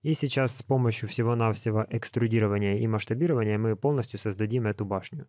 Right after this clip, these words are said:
И здесь такой очень хитрый момент, с которым вы очень часто будете сталкиваться. Я сейчас объясню, как это работает, чтобы впоследствии у вас поменьше было ошибок. Если мы нажимаем клавишу «И», и, например, клавишу Z,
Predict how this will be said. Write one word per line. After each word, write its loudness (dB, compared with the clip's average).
И 2
здесь 2
такой 2
очень 0
хитрый -2
момент, 0
с -12
которым 0
вы 2
очень 0
часто -2
будете -2
сталкиваться. -2
Я 0
сейчас -6
объясню, -2
как -4
это -4
работает, 0
чтобы -6
впоследствии -4
у 0
вас -2
поменьше -2
было 2
ошибок. -8
Если 0
мы 2
нажимаем 2
клавишу 0
«И», 2
и, 0
например, 2
клавишу 0
Z, -2